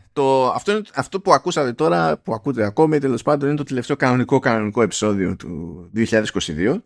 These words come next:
Ε, θα έρθει άλλο ένα, θα δω σε ποια εβδομάδα θα το χώσω, ασχέτα με το πότε θα το ετοιμάσουμε, ε, που εκεί στο, θα είναι για να καλύψει λίγο την αρέωση, ας το πούμε έτσι.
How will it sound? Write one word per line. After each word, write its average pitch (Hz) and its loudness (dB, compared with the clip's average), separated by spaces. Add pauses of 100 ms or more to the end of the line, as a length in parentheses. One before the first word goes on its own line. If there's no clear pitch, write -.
(160)
Ε, 101 -2
θα 120 0
έρθει 107 -2
άλλο 127 4
ένα, 156 0
θα 139 -4
δω 147 -2
σε - -6
ποια 135 0
εβδομάδα 107 0
θα 104 -10
το 113 -6
χώσω, 127 2
ασχέτα 120 0
με 95 2
το - -2
πότε 98 -2
θα 95 -4
το 101 -6
ετοιμάσουμε, 101 -2 (840)
ε, 127 2 (380)
που 131 0 (600)
εκεί 196 -6
στο, 135 0
θα 156 -2
είναι 151 -2
για 147 0
να 139 -2
καλύψει 143 -2
λίγο 143 -2
την 139 -2
αρέωση, 131 2
ας 98 -10
το 107 -6
πούμε 110 -2
έτσι. 202 0